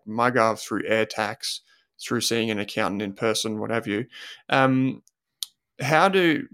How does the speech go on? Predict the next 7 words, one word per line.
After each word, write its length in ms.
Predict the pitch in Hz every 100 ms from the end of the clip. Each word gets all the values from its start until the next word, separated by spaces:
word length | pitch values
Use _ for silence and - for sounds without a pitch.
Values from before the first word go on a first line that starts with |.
| 143
businesses 500 | 147 151 151 - 113
do 240 | - 104 95
it 100 | -
then? 440 | - - - - -
Uh, 240 | 127 117 110
do 260 | 120 135
they, 760 | 127 131 131 131 127 127 123